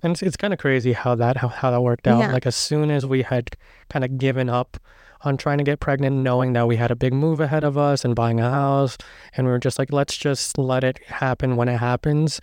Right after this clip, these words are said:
Speaker 1: that's when we got pregnant. And and to your point, yeah, I mean, if you're thinking about it constantly and adding that pressure on your body, I think that definitely affected you.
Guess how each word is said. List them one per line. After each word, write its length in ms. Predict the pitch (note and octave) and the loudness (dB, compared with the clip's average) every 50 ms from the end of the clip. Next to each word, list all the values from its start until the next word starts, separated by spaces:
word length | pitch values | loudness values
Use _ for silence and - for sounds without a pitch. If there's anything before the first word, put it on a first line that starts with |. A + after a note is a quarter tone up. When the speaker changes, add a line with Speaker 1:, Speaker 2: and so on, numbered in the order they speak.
| - - - - - _ _ - - - | -16 -20 -20 -20 -20 _ _ -20 -14 -6
Speaker 1:
that's 680 | - D3 C3+ C3+ B2+ B2+ - - - - - - - - - | -2 0 0 0 0 0 -2 -4 -6 -6 -8 -10 -12 -10 -8
when 220 | B2+ A2+ A2 G#2+ | -4 -2 0 0
we 80 | G#2+ A2+ | 0 0
got 200 | A2 A#2+ B2 - | 2 0 0 0
pregnant. 420 | - C#3 C3+ B2+ B2 A2+ A#2+ D3+ _ _ _ - - | 2 0 2 2 0 -2 -2 -4 _ _ _ -6 -4
And 300 | C3 B2 B2 B2 B2 B2 _ - - _ _ _ _ _ _ _ _ _ _ - | -2 0 0 0 -2 -4 _ -20 -20 _ _ _ _ _ _ _ _ _ _ -4
and 300 | - C3+ C3 B2+ C3 B2+ - - | -2 0 0 0 0 -2 -4 -4
to 100 | - - | -2 0
your 100 | C#3 C3+ | 0 0
point, 280 | B2+ E3 F#3+ F#3 D#3 D#3+ | 0 0 0 0 0 0
yeah, 160 | G#3+ G#3+ C3 | 0 0 0
I 60 | B2 | 0
mean, 300 | A#2+ A#2+ B2 B2 B2 A#2+ - _ _ _ _ _ _ _ - | 2 2 2 0 0 -2 -4 _ _ _ _ _ _ _ -6
if 140 | C#3+ C3 - | -4 -2 0
you're 100 | C#3 A#2+ | -2 -2
thinking 400 | - - D3+ D3+ C#3 - D3+ D3 | -2 -2 -2 -2 0 0 0 0
about 280 | C#3 C3+ C#3 C#3 C#3+ | 0 2 2 2 0
it 80 | D3 - | 0 -2
constantly 720 | - - C3+ C3 C3+ C3 - - C3+ C3+ C3+ C3+ C3+ C3 | -4 -2 0 0 0 0 0 0 0 2 2 2 2 2
and 480 | A#2+ A#2+ A#2+ A#2+ A#2 A#2 A#2 A#2 A#2+ - - _ _ _ _ _ - _ _ _ - - | 2 2 2 2 2 2 2 0 -2 -4 -10 _ _ _ _ _ -20 _ _ _ -12 -6
adding 260 | - B2+ B2+ C3 C3+ | -4 -2 0 0 0
that 140 | B2+ B2 B2+ | 0 0 -2
pressure 320 | - - C3 A#2+ - D3 C3 | -2 -2 -4 -2 0 0 2
on 100 | B2+ B2+ | 2 2
your 120 | A#2+ A#2+ | 2 0
body, 520 | A#2+ A#2 A#2 A#2 A#2+ B2 D3 D#3 E3 D#3+ | 0 0 2 2 2 2 2 2 2 2
I 120 | C3 B2+ B2 | 2 2 0
think 320 | - - - C#3 C3 - | 0 0 -2 -2 -2 0
that 200 | - C3 B2 B2 | 0 0 0 0
definitely 300 | - C3 B2+ - - B2 | 0 0 0 0 0 0
affected 520 | A#2+ A#2+ - - - C3 A#2+ - - C3+ B2 | 0 0 -2 -2 -2 -2 -2 -2 -2 0 0
you. 200 | B2 B2+ B2+ | 2 0 0